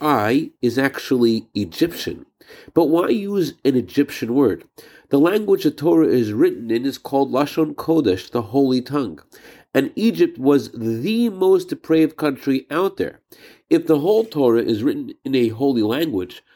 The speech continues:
why would the first word of the, of the Ten Commandments, a word the Zohar says contains the whole Torah and expresses God's very essence, be communicated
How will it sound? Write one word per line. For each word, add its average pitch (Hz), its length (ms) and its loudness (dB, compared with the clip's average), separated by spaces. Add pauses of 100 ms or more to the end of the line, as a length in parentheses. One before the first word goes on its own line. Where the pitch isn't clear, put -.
(200)
why 170 220 -2
would 233 160 0
the 147 100 2
first - 600 -2
word 165 300 2
of 156 60 2
the, 143 200 0
of 123 160 -2
the 110 60 -10
Ten 160 280 -6
Commandments, 135 680 -6 (380)
a 147 120 6
word 170 360 2
the 170 120 4
Zohar 170 420 0
says 147 380 -4
contains 151 640 -4
the 131 160 -2
whole 202 360 0
Torah 151 500 0 (540)
and 151 220 2
expresses 156 640 -2
God's 147 580 -2
very 143 520 0
essence, 117 540 -6 (440)
be 139 100 4
communicated 147 880 -2